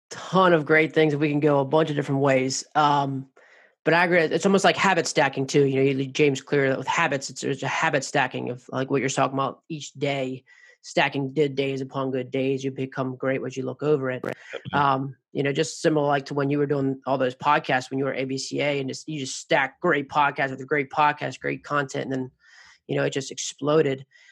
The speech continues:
Speaker 1: Um, you, well, I think systems came up a lot. Systems came up a lot, and that's something that's been on my mind,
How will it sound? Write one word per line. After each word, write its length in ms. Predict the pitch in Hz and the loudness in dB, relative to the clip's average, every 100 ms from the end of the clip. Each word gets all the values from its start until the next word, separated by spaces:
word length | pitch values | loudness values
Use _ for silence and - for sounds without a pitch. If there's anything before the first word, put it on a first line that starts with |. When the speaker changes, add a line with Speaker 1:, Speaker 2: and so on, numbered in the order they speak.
| _ | _
Speaker 1:
Um, 400 | 147 156 147 139 165 | 0 2 2 -2 -2
you, 220 | 165 202 | 0 2
well, 320 | 185 190 185 | 2 4 2
I 60 | 180 | 2
think 220 | 202 262 | 0 0
systems 360 | - 302 233 196 | 2 2 0 0
came 220 | 208 175 | 4 4
up 100 | 156 | 2
a 40 | |
lot. 360 | 147 147 120 - | 0 2 0 -4
Systems 380 | - 208 202 196 | 0 0 0 0
came 120 | 185 | 2
up 120 | 156 | 2
a 20 | |
lot, 180 | 147 143 | 0 0
and 100 | 151 | 2
that's 100 | 208 | 2
something 200 | 247 214 | 4 4
that's 140 | 196 - | 2 4
been 120 | 180 | 4
on 100 | 156 | 6
my 160 | 175 | 4
mind, 400 | 180 143 135 135 | 4 2 0 -4